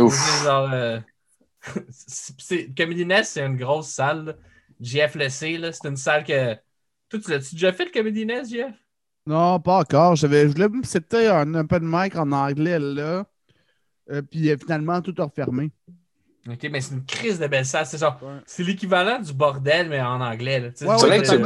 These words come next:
Speaker 3: mais
Speaker 2: ouais,
Speaker 3: je,
Speaker 2: c'est
Speaker 3: je, je
Speaker 2: vraiment
Speaker 3: suis
Speaker 2: beau.
Speaker 3: déjà, je suis déjà allé, mais j'ai jamais joué,
Speaker 1: Ok.
Speaker 3: mettons.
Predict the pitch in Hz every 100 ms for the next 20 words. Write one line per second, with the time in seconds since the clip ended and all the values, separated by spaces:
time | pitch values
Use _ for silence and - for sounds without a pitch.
0 | 185 160 170 127 113 139 135 214 190 240
1 | 214 - 180 185 214 240 170 202 202 147
2 | 151 180 170 135 131 139 147 156 - 110
3 | 120